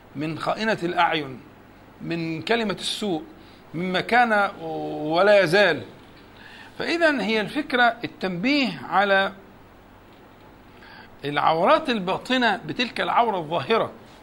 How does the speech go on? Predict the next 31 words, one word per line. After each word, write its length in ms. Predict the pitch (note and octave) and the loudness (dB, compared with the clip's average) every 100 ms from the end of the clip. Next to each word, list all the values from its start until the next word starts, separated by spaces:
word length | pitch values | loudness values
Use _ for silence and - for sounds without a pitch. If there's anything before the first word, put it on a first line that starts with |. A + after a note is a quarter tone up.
| - | -14
أنت 100 | - | -6
ممكن 320 | F#3 G#3+ F#3+ | -4 -4 -6
تبقى 400 | E3 F#3 E3 D#3+ D#3 | -8 -6 -4 -4 -2
نايم 320 | F3+ G#3+ F#3+ | -2 -2 -2
وبعدين 260 | F3+ F#3 | -4 -6
تقوم 220 | - A3+ G#3+ | -8 -6 -6
مفزوع 360 | D#3 B2 A3+ | -6 -6 -6
من 120 | G#3+ | -6
النوم، 380 | F3+ F#3+ A#3 G#3+ - - - | -6 0 0 -2 -10 -16 -12
أنت 160 | D#3 | -12
خايف، 280 | - A3+ F#3+ | -2 0 0
أنت 160 | F#3+ E3 | -4 -4
خدت 280 | G#3+ G#3+ | -4 0
راحتك 360 | G#3 G#3 G#3+ - | 0 2 0 -4
في 80 | F3 | -6
النوم 280 | F3 A3 G#3 | -6 -4 -4
مثلًا 280 | G3 F#3 | -4 -6
في 120 | E3 D#3+ | -6 -2
مسجد 360 | G#3+ F#3+ F#3 | -2 -2 -4
ولا 220 | F3 D#3 | -4 -2
قاعد 240 | F3+ G3 E3 | 0 0 -2
في 120 | - | -4
حاجة، 260 | G#3+ A3+ - - - - | -2 0 -4 -10 -16 -2
و-، 540 | E3+ F#3+ F#3 F#3+ F#3 | 2 4 4 4 4
وحس-، 260 | F#3+ F#3 - - | 2 -2 -4 -6
وبالذات 400 | E3 D#3+ C4+ C4 | -4 2 0 2
للي 220 | A#3 G3 | -2 0
فترة 340 | A#3 B3 G#3+ G3 | -2 -2 -4 -6
الإحرام 400 | F3+ - A3+ A#3 | -6 -2 -2 -2
بالطول 300 | A#3+ D4 D4 | -6 -6 -2
عنده. 340 | C#4+ D4 F3 | 0 -2 -6